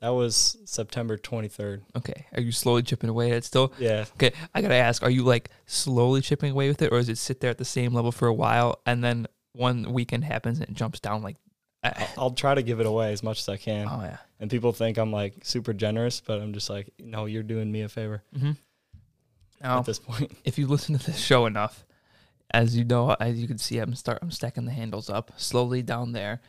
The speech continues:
Speaker 2: And it's like, I just wanna burn through these handles so eventually I can fill up that whole row. And I can start working down this way. And eventually this whole place is just handles. And then <sighs> that'd be fun.
Speaker 1: Have you seen that, uh,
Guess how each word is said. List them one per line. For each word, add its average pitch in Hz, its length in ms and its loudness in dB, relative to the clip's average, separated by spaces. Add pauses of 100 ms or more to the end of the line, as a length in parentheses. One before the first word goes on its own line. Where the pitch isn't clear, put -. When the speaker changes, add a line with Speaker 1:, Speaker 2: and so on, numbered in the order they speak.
(260)
Speaker 2:
And 110 120 -8
it's 113 140 -10
like, 110 200 -4
I 120 140 -2
just 135 160 -8
wanna 123 200 -4
burn 117 320 -6
through 120 160 -8
these 120 140 -6
handles 107 380 -8
so 110 140 -10
eventually 110 300 -8
I - 80 -12
can 107 100 -10
fill - 180 -8
up 95 160 -6
that 82 140 -6
whole 107 260 -4
row. 120 380 -4 (280)
And 123 100 -10
I 120 80 -8
can 127 120 -14
start - 220 -8
working 120 260 -4
down 127 280 2
this 123 260 0
way. 123 320 2 (420)
And 123 80 -6
eventually 120 340 -4
this 117 100 -8
whole 120 120 0
place 120 220 -4
is 151 80 -8
just 127 160 -6
handles. 113 480 -2
And 104 120 -6
then 101 220 -8 (520)
<sighs> - 0 - (460)
that'd 113 140 -10
be 98 60 -10
fun. - 260 -12 (220)
Speaker 1:
Have 123 140 -10
you 139 100 -4
seen 175 320 -2
that, 127 320 -2
uh, 101 240 -4